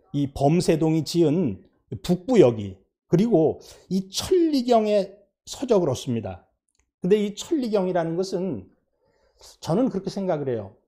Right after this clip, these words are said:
환단고기를 보면은 목은 이색과 복의 범세동이, 예, 천부경에 대한 주석서를 썼다고 하는데 지금 전하지 않는다.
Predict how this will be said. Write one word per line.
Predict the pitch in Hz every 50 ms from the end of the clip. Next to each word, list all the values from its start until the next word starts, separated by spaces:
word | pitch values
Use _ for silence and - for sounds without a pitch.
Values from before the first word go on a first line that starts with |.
| _ _ _
환단고기를 | - - 254 240 240 202 190 180 180 170 175 170 165
보면은 | 160 185 226 247 185 151 160 135 101 - - _ _ _ _ -
목은 | 131 151 190 196 208 247 240 202 156
이색과 | 160 175 165 - 175 170 - - 147 139 135 113 98 - - _ _ _ _ _ _ _ _ _ _ _
복의 | - 160 170 170 196 190 185 185
범세동이, | - 147 156 165 160 175 160 143 185 190 165 147 151 127 101 - - _ _ _ _ _ _ _ _ _ _ _ _ _ _ _ _ _ _ _ _ -
예, | 120 113 110 107 107 101 98 - _
천부경에 | - - - - 359 359 359 339 320 277 269 240 226 220 208 202
대한 | 180 190 175 185 202 202 202
주석서를 | - - - 156 - 180 180 - - 233 220 220 220 214
썼다고 | - - 254 - - - 220 202 202 208
하는데 | - 240 226 208 202 202 226 269 320 320 - - _ _ _ _
지금 | - 175 165 190 180
전하지 | 180 - 160 156 147 143 151 165
않는다. | 139 123 120 120 117 113 101 98 - _